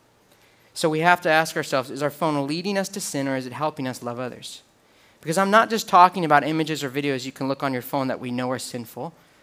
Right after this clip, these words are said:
I'm talking about people you're following that are constantly making you compare yourself to them.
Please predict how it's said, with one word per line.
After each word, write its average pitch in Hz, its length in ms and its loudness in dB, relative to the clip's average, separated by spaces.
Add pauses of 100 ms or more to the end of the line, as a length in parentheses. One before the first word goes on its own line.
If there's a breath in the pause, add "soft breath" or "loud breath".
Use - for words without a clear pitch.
(1200 soft breath)
I'm 156 140 -4
talking 208 400 4
about 160 300 4
people 196 360 -2
you're 165 140 0
following 170 480 4
that 143 100 0
are 147 80 -4
constantly 160 480 0
making 143 340 -2
you 139 120 -2
compare 156 420 -6
yourself 143 520 -4
to 170 300 -10
them. 117 280 -12